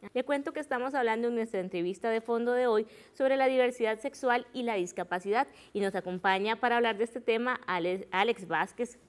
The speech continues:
quien es activista por los derechos sexuales de las personas con discapacidad, y ya veníamos conversando, Alex, en la primera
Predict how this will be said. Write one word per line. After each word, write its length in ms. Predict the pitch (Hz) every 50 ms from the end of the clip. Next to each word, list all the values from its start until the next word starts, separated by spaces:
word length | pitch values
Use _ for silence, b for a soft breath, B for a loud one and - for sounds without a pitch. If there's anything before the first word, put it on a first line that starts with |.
| _
quien 140 | - 170 160
es 280 | 165 165 175 190 190 - B B B
activista 520 | - 220 214 - 220 226 269 254 262 226
por 120 | 180 190 180
los 100 | 175 165
derechos 480 | 170 175 185 190 190 233 214 208 - B B B B
sexuales 440 | _ - 196 - - 214 202 202 220
de 80 | 220 220
las 140 | 202 190 -
personas 380 | 185 180 190 185 190 196 -
con 100 | - 220
discapacidad, 640 | 214 202 - 202 190 - 185 175 180 170 170 190 - -
y 100 | - 202
ya 100 | 208 214
veníamos 440 | 220 220 233 233 226 233 240 233 -
conversando, 520 | 226 208 185 175 - 214 214 226 226 233
Alex, 340 | 226 220 208 185 175 - -
en 100 | 185 175
la 100 | 175 170
primera 640 | - 170 170 175 170 180 185 190 214 226 226 202